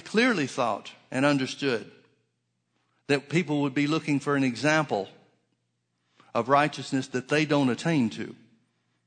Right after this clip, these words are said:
someone that they can't identify with. So he used somebody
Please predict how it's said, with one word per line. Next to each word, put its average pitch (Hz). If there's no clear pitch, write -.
someone 156
that 139
they 151
can't 151
identify 135
with. 117
So 147
he 175
used 175
somebody 127